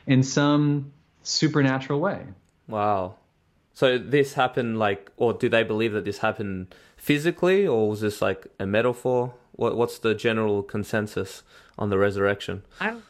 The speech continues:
Speaker 1: I don't think people live and die for metaphors.
Speaker 2: <laughs>
Speaker 1: Uh, maybe they do.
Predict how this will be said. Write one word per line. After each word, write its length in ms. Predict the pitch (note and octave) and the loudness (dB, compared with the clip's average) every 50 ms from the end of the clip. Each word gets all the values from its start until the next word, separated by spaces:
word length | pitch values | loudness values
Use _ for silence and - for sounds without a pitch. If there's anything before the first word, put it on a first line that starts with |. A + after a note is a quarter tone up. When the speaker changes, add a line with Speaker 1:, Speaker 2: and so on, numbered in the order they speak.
| _ - G3+ - _ | _ -20 -20 -8 _
Speaker 1:
I 120 | G#3 A3+ | -2 -2
don't 220 | B3 C4 B3 - - | 0 0 -2 -2 -2
think 260 | - G#3 F3+ C#3 - | -2 -2 -2 -4 -4
people 300 | - G#3 G3+ G#3 F3+ E3 | -4 -4 -2 0 0 0
live 200 | D#3+ E3+ E3+ E3 | 2 2 2 2
and 140 | D#3+ D3+ C#3 | 2 2 2
die 320 | C3+ C#3 C3+ C3 C3 B2+ B2 | 4 4 4 2 2 0 -2
for 180 | - - B2+ A#2 | -4 -6 -4 -2
metaphors. 920 | A#2+ B2 B2 B2 A#2+ A2+ - - G#2 G2 F2+ E2+ F#2 - - - - - - | 0 0 0 0 -2 -4 -6 -8 -8 -8 -8 -8 -10 -12 -14 -20 -12 -4 -4
Speaker 2:
<laughs> 100 | D3 B2 C3 | -2 -2 0
Speaker 1:
Uh, 300 | B2 A#2+ A#2 A#2 A#2+ B2 | 0 0 0 0 0 0
maybe 260 | F3 F3+ G#3 A3 G#3 G3 | 2 2 2 4 4 4
they 120 | F#3 D#3+ | 2 2
do. 140 | C#3 C3 | 2 0